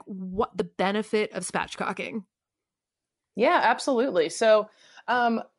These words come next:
Speaker 2: so when you spatchcock a turkey, it is, uh,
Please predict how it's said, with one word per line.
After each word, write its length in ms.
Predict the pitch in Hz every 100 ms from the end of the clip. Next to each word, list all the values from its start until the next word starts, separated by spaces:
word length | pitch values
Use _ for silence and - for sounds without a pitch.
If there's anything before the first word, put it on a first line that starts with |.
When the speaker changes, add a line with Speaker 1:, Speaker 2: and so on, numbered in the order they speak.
| _ _
Speaker 2:
so 200 | - 285
when 180 | 262 285
you 80 | 359
spatchcock 640 | 349 233 214 - 214 202
a 60 | 185
turkey, 480 | - 175 165 156 -
it 120 | 190
is, 240 | 185 175
uh, 420 | 175 165 165 160